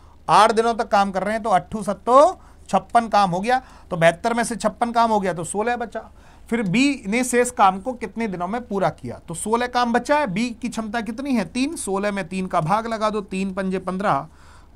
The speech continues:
पाँच सही एक बटे तीन। तो बी ने पूरा काम पाँच सही एक बटे तीन दिन में कर लिया। ए और बी प्रत्येक एक कार्य को, प्रत्येक, प्रत्येक, प्रत्येक का मतलब ए भी पचहत्तर दिन में कर रहा है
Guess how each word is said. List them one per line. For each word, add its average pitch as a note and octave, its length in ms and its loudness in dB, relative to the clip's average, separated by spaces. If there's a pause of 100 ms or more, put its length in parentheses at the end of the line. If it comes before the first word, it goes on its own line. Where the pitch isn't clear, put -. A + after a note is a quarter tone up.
पाँच A3 240 6
सही G#3+ 320 -4 (120)
एक F3 180 -4
बटे F#3 200 -2
तीन। F3 340 -8 (540)
तो E3 60 -8
बी G3 200 -4
ने G#3 320 -4 (380)
पूरा G#3+ 240 2
काम F3+ 340 -2 (100)
पाँच A3 220 0
सही G3+ 280 -6 (100)
एक E3+ 180 -2
बटे F3 200 -6 (260)
तीन F#3 200 -6
दिन E3 100 -6
में F#3 160 -10
कर D#3+ 180 -8
लिया। C#3+ 300 -8 (520)
ए G3+ 120 6
और C4 180 8
बी B3+ 160 0
प्रत्येक B3 440 -2
एक A#3 220 2
कार्य A3 260 4
को, A3 140 0
प्रत्येक, A3 500 -2 (100)
प्रत्येक, C4 460 -4
प्रत्येक B3+ 320 -2
का C4 80 0
मतलब B3 260 -2
ए F#3 140 4
भी A#3+ 140 0
पचहत्तर B3 420 0
दिन B3+ 140 -4
में B3+ 160 -2
कर B3 100 0
रहा B3+ 280 4
है B3+ 300 2